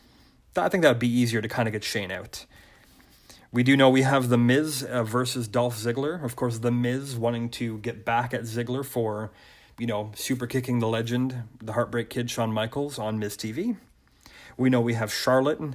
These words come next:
taking on Toronto's own Trish Stratus, W W E Hall of Famer and several-time women's champion.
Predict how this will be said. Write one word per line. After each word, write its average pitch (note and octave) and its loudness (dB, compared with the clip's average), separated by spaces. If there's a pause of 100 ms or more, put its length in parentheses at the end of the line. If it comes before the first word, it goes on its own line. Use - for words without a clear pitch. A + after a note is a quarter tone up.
(320)
taking B2+ -2
on B2 4
Toronto's A#2 2
own A#2+ 4 (100)
Trish - -4 (120)
Stratus, A#2+ -8
W A2+ -2
W G#2+ -4
E A2 -6
Hall G#2+ 0
of G#2+ -4
Famer A#2 -2
and G#2+ -6
several-time A#2 -4 (280)
women's A2+ -2
champion. B2 -6